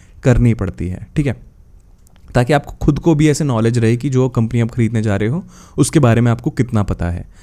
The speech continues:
ये हो गए कुछ challenges global mergers and acquisitions के।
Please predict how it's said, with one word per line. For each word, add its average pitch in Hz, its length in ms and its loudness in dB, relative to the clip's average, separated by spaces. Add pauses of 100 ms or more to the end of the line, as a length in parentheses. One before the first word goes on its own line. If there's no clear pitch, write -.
(280)
ये 175 120 6
हो 156 180 4
गए 160 140 2
कुछ 185 280 0
challenges 120 580 0 (160)
global 120 280 4
mergers 113 480 0
and 127 260 -4
acquisitions 92 560 -6
के। - 120 -10